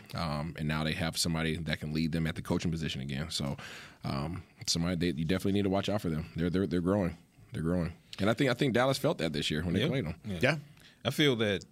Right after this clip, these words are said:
Speaker 2: uh, and I said it earlier, the Giants will take another step.
Speaker 1: Yeah.
Speaker 2: Um, Cowboys hopefully will take another step. I think the Eagles take a step back. That doesn't mean they'll be trash,
Speaker 3: I think
Speaker 2: but I
Speaker 3: we
Speaker 2: think
Speaker 3: would
Speaker 2: they
Speaker 3: be
Speaker 2: take a step
Speaker 3: doing
Speaker 2: back.
Speaker 3: backflips if the Cowboys took another step,
Speaker 2: I think they'll
Speaker 3: because
Speaker 2: take
Speaker 3: that means they're going to the conference title
Speaker 2: But
Speaker 3: game.
Speaker 2: as far as who will take the biggest step,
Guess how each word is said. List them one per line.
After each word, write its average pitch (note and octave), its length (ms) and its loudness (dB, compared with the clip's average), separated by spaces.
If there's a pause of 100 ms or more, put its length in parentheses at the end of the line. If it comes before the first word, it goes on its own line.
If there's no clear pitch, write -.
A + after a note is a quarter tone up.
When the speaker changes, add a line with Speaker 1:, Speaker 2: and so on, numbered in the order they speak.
(160)
Speaker 2:
uh, F#2+ 40 -8 (480)
and F2+ 100 -4
I F#2 40 -2
said G#2+ 180 2
it E2 80 -4
earlier, F#2 320 0 (640)
the - 40 -14
Giants F#2 300 -2
will F#2+ 100 0
take F2+ 200 0
another F2 220 -4
step. - 260 -4 (140)
Speaker 1:
Yeah. F#2+ 160 -8 (280)
Speaker 2:
Um, F2 420 -2
Cowboys F#2+ 640 0 (460)
hopefully F#2 320 0
will F#2+ 200 0
take E2+ 180 -2
another E2 200 -6
step. - 280 -4 (320)
I F#2+ 60 -2
think G#2 160 2
the F#2 120 -2
Eagles F#2 200 -2
take F2+ 180 0
a - 60 -6
step - 340 -2
back. F2+ 240 0
That F#2 120 -2
doesn't F2 220 -2
mean E2+ 140 -2
they'll D2+ 140 -4
be - 80 -10
trash, F#2 240 0
Speaker 3:
I - 20 2
think B3 140 4
Speaker 2:
but A#3+ 60 2
I - 20 4
Speaker 3:
we G#3 60 4
Speaker 2:
think E3+ 80 6
Speaker 3:
would D3 80 8
Speaker 2:
they - 20 2
Speaker 3:
be C#3+ 80 8
Speaker 2:
take C3+ 80 6
a - 20 -4
step D3 100 8
Speaker 3:
doing C#3 200 6
Speaker 2:
back. C3 340 0
Speaker 3:
backflips G#2+ 400 0
if G2+ 100 -2
the - 60 -12
Cowboys G2+ 480 0
took - 180 -6
another E2 240 -2
step, - 220 -2
Speaker 2:
I C#3 40 -2
think A2+ 120 2
they'll G#2 80 2
Speaker 3:
because C3 180 4
Speaker 2:
take D#3+ 100 8
Speaker 3:
that D#3+ 80 4
means D#3 260 2
they're C3+ 80 2
going C#3 220 4
to B2 40 4
the A2 80 0
conference G2+ 400 0
title A2+ 240 2
Speaker 2:
But G2+ 120 2
Speaker 3:
game. D#2 100 -6
Speaker 2:
as - 100 -2
far A2 240 4
as F#2+ 80 -2
who - 140 0
will G#2+ 120 2
take - 260 0
the D2 100 -4
biggest C#3+ 560 -2
step, - 320 -2